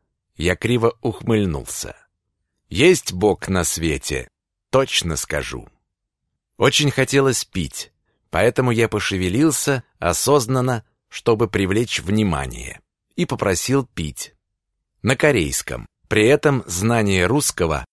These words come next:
литовского и английского у меня по-прежнему сохранилось. Конвоиры, суки, только на своих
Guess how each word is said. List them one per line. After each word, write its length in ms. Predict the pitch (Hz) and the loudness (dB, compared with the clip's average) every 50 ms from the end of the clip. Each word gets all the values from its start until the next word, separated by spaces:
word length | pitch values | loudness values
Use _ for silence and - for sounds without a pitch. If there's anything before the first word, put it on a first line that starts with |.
| _ _ | _ _
литовского 760 | - 95 98 - - 139 156 147 - - - 101 90 90 85 - _ _ | -4 -4 -2 0 4 4 4 4 2 0 0 2 2 2 0 -2 _ _
и 140 | - 113 117 | -4 -2 -2
английского 960 | - - 104 101 101 95 117 147 165 156 - - - 95 80 76 69 60 - _ _ _ _ _ _ _ - | 0 0 0 0 -2 -2 0 0 -2 -2 -2 -4 -4 -2 -2 -2 -2 -6 -8 _ _ _ _ _ _ _ -4
у 100 | - 135 | 0 2
меня 300 | 147 160 156 151 160 170 | 2 4 4 2 2 0
по-прежнему 680 | - 160 143 - 87 95 107 113 101 104 117 113 113 107 | 2 0 0 0 2 0 0 0 0 -2 -2 0 0 0
сохранилось. 880 | - 101 90 - 98 95 90 78 67 62 58 57 - - - - - _ _ _ _ _ _ _ _ _ _ _ _ _ _ _ _ _ _ _ _ _ _ _ _ _ _ _ | 0 -2 -2 0 0 0 0 0 -2 -6 -8 -10 -12 -14 -16 -16 -18 _ _ _ _ _ _ _ _ _ _ _ _ _ _ _ _ _ _ _ _ _ _ _ _ _ _ _
Конвоиры, 680 | - - 110 113 123 127 147 156 185 202 196 175 143 110 | 0 2 4 4 6 6 6 6 6 6 4 4 4 4
суки, 640 | 87 - - 101 95 82 - - 78 67 64 - - _ _ _ _ _ - | 2 2 0 0 0 0 -2 -4 -6 -6 -6 -8 -12 _ _ _ _ _ 4
только 360 | 147 165 180 160 - 160 151 | 4 6 6 6 6 4 4
на 100 | 147 143 | 6 4
своих 460 | 117 - 131 131 127 147 147 - - | 4 4 4 4 4 4 2 -2 -6